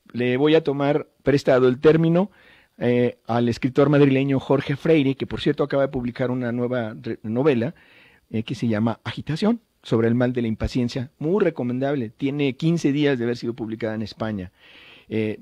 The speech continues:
no está aquí en México, puede, puede consultar uno partes en internet, por fortuna. Ahí, Jorge Freire nos describe algo que estamos viviendo aquí. Las personas hoy mismo casi prefieren la enfermedad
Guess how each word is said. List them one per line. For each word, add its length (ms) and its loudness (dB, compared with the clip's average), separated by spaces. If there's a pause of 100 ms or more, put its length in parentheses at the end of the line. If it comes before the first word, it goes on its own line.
no 120 0
está 160 -4
aquí 160 -6
en 80 -2
México, 400 -4
puede, 320 -2
puede 300 -2
consultar 480 -10
uno 160 -8
partes 420 -12
en 100 -10
internet, 480 -10
por 160 -16
fortuna. 480 -20 (680)
Ahí, 360 2 (380)
Jorge 280 -2
Freire 480 2 (240)
nos 160 0
describe 540 -2 (260)
algo 220 -2
que 80 -6
estamos 300 -6
viviendo 380 -6
aquí. 300 -16 (760)
Las 200 -2
personas 640 -2
hoy 240 0
mismo 400 -2
casi 340 -4
prefieren 540 2
la 60 0
enfermedad 640 -4